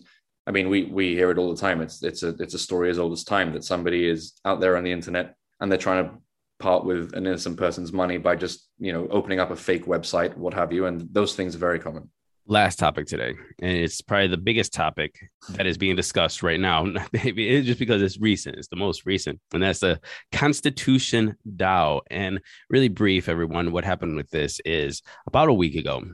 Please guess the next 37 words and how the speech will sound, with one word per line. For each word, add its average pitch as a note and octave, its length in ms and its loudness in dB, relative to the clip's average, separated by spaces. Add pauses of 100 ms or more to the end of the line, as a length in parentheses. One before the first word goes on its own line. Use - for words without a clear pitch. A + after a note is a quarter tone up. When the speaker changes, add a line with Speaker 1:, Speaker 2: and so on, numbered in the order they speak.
(140)
Speaker 2:
or F#2+ 80 -2
maybe G#2 240 2
a G2 60 4
little F2+ 200 2
bit D2 60 -4
more D2+ 160 -2
right D2+ 160 -4
now, A#1 200 -4 (360)
a G2+ 80 2
group C#3 240 4
of C3+ 140 0
people G2 520 2
created A2+ 400 0
a E2+ 40 4
dao E2 220 0
to E2+ 260 -6 (180)
fundraise F#2+ 680 2
to F#2+ 180 -2 (220)
buy A#2+ 520 4 (560)
a F#2 460 2 (180)
copy, F#2+ 520 0
an D#2+ 80 -2
original A#2+ 320 0
copy F2 340 -2
of E2 100 -6
the F#2 60 -8
Constitution, F#2 640 -2
the D#2 60 0
U F2+ 140 2
S G2 80 0
Constitution, F#2 640 -2
on E2 180 0
auction F2 520 0 (380)
from F#2+ 200 0
Sotheby's. E2 560 -4 (640)
And, G2+ 380 2 (180)
uh, E2+ 100 -8